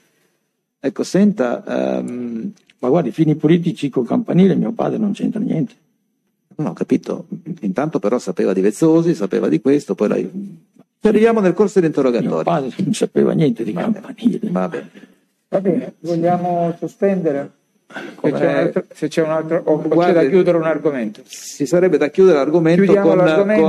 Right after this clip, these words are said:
Speaker 1: con,
Speaker 3: e
Speaker 1: eh,
Speaker 3: poi
Speaker 1: le
Speaker 3: passiamo.
Speaker 1: conoscenze di Mezzadri e Tanzi.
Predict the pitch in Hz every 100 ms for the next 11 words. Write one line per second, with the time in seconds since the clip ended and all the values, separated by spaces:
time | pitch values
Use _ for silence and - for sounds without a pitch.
0 | 160 160 160 151 170 190 160 160 170 170
1 | 170 - 180 190 180 175 143 143 139 160
2 | 170 165 147 139 120 113 98 113 104